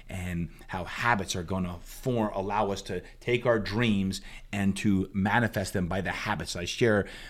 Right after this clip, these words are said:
some rules that I have for my life. I've got thirteen rules for my life that if I do my rules, then life's gonna be pretty good. If I don't do my rules, then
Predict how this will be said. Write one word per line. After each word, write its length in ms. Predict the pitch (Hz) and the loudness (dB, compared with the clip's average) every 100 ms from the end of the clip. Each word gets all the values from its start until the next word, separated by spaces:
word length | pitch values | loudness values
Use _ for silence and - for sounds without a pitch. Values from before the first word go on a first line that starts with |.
| - | -16
some 240 | - 92 87 | -4 2 4
rules 340 | 95 104 101 | 8 8 6
that 100 | 98 | 4
I 80 | 95 | 2
have 320 | 92 104 95 | 0 0 0
for 100 | - | 2
my 220 | 90 101 | 4 4
life. 240 | 98 92 95 | 4 2 0
I've 80 | 95 | -2
got 180 | - | -4
thirteen 500 | - 104 95 - 95 | 0 0 0 0 2
rules 280 | 87 95 95 | 4 4 2
for 120 | - | 2
my 140 | 92 90 | 0 0
life 320 | 87 95 95 | 0 0 0
that 180 | - 85 - - - | -2 -4 -6 -12 -4
if 160 | 95 | 0
I 80 | 92 | 2
do 160 | 95 107 | 8 8
my 120 | 110 | 10
rules, 340 | 110 185 120 | 12 12 12
then 140 | 101 101 | 10 8
life's 220 | 104 113 | 8 4
gonna 140 | - | 6
be 80 | 107 | 6
pretty 300 | 98 - 113 | 6 6 6
good. 240 | 90 113 92 | 10 10 8
If 100 | 98 | 6
I 60 | |
don't 180 | 117 127 | 4 6
do 60 | 113 | 6
my 120 | 101 | 6
rules, 340 | 95 98 98 | 8 6 6
then 180 | 92 92 | 6 4